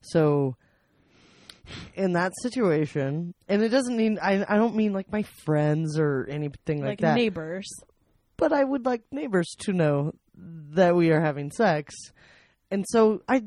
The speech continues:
Speaker 1: I do have the tendency to get loud.
Speaker 2: You get loud.
Speaker 1: Mm-hmm.
Speaker 2: I've heard, I've heard feedback that I'm pretty loud.
Speaker 1: I could see that.
Speaker 2: Um,
Speaker 1: It's fun though. I mean, it's,
Speaker 2: Yeah.
Speaker 1: it is like a release. Like if you,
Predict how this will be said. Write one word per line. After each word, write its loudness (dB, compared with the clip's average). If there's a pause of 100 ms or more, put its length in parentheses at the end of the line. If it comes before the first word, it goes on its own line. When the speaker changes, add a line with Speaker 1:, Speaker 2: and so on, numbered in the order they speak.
Speaker 1:
I -6
do -6
have -2
the -2
tendency -4
to -8
get -6
loud. -8
Speaker 2:
You -10
get -14
loud. -14 (120)
Speaker 1:
Mm-hmm. -2 (120)
Speaker 2:
I've -4
heard, -4 (300)
I've -8
heard -12
feedback -14
that -14
I'm -16
pretty -18
loud. -18 (1200)
Speaker 1:
I -4
could -4
see -6
that. -8 (540)
Speaker 2:
Um, -6 (100)
Speaker 1:
It's 2 (120)
fun 6
though. 4
I 4
mean, 2
it's, 2
Speaker 2:
Yeah. 2
Speaker 1:
it 0
is 0
like -2
a 0
release. -4
Like -2
if -4
you, -4